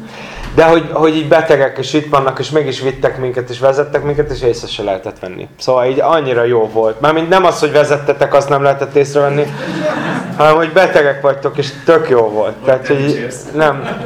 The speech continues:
Speaker 1: nagyszerű volt. Ebből már nem mászok ki sehogy. Úgyhogy, eh, inkább, eh, folytassuk ott, hogy szeretném felolvasni nektek a második résznek a, a végét, jó? Azt mondja a huszonharmadik verstől.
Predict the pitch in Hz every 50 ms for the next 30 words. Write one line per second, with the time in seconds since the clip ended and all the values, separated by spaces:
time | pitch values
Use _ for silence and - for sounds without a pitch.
0 | - - - 139 147 147 143 139 - - 139 123 120 117 113 117 120 120 151 156
1 | 147 143 139 135 127 127 127 127 123 120 117 120 117 113 - - 127 117 120 -
2 | - 160 160 - 151 156 160 170 180 180 175 - - - - - - - - -
3 | - - - - 160 156 160 170 160 180 - 185 180 180 175 175 165 143 156 190
4 | 233 269 277 - - 175 160 151 156 151 147 143 151 151 - 147 - 151 156 151
5 | 143 143 143 127 - - 139 135 143 - 180 170 - 170 156 151 143 139 139 -
6 | - 220 240 214 165 180 156 139 180 190 185 160 151 147 - 165 151 147 139 -
7 | - 131 - 151 151 170 185 180 175 156 139 135 139 147 147 147 143 143 135 -
8 | 139 131 123 123 - - - - - - - - - 131 127 123 160 165 156 143
9 | 131 139 120 101 - 107 - 143 151 180 214 233 220 220 - - - - - -
10 | - - 190 214 - 202 214 185 170 165 147 151 202 226 - - 196 156 147 151
11 | 160 160 156 147 147 139 143 135 127 135 139 135 131 123 120 117 - - - 127
12 | 117 107 101 101 -